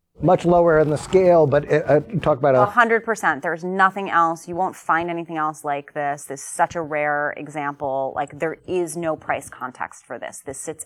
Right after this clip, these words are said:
Speaker 2: outside of context. So, um, that was, you know, that was a difficult work to price.
Speaker 1: Is it a difficult work to sell?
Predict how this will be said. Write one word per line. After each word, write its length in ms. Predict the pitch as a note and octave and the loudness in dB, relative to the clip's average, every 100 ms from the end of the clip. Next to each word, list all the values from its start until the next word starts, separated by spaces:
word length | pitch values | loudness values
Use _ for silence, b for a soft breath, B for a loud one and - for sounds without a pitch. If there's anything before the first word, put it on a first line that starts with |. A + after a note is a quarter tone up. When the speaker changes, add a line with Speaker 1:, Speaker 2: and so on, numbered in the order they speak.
| - | -6
Speaker 2:
outside 400 | C#3+ - C#3 C#3 | -6 -4 -6 -6
of 80 | - | -10
context. 640 | - B2 - - - - | -14 -14 -12 -14 -14 -6
So, 300 | D#3+ C#3 C3 b b b b | -4 -4 -8 b b b b
um, 400 | - D#3 D3+ D3 - | 0 0 0 -4 0
that 280 | D#3+ E3 D#3 | 6 6 6
was, 380 | E3 D#3+ D3+ - | 0 -4 -10 -6
you 80 | |
know, 140 | E3+ A2+ | -4 0
that 100 | F#3+ | 0
was 140 | F#3 | 0
a 40 | F3+ | -2
difficult 360 | G3+ G3 F#3+ | -6 -2 -4
work 160 | E3 E3 | -4 -8
to 80 | - | -6
price. 320 | A3+ - - _ _ _ - _ _ - | -8 -8 -20 _ _ _ -20 _ _ -2
Speaker 1:
Is 140 | D3+ C3 | 2 2
it 100 | A#2+ | 0
a 60 | |
difficult 400 | B2+ - - B2 | -4 -6 -6 -6
work 240 | A#2 G#2+ - | -4 -6 -8
to 80 | |
sell? 420 | G2+ - G#2 A#3+ | -8 -6 -6 -6